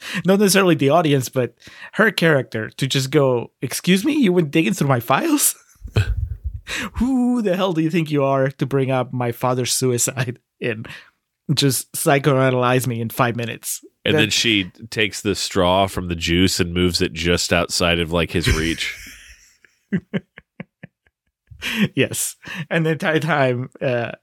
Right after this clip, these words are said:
Speaker 1: Queen Latifah's just watching from the corner, nodding. <laughs> You tell him, girl.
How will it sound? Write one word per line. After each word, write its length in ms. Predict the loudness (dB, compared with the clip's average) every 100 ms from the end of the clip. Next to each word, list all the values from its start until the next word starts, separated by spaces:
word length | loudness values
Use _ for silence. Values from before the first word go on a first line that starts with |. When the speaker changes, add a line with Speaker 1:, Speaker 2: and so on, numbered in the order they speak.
| -8
Speaker 1:
Queen 160 | -2 0
Latifah's 420 | 2 2 2 0
just 200 | 0 0
watching 320 | 0 0 0
from 160 | -2 -4
the 80 | -4
corner, 320 | -2 -2 -4
nodding. 500 | -4 -2 -2 -6 -14
<laughs> 840 | _ _ -12 -12 _ _ _ _ -4 -2 -2 -4 -6 -10 _ _ _ _ -14 -6
You 180 | -2 -2
tell 300 | 2 2 2
him, 120 | 2
girl. 300 | 0 -2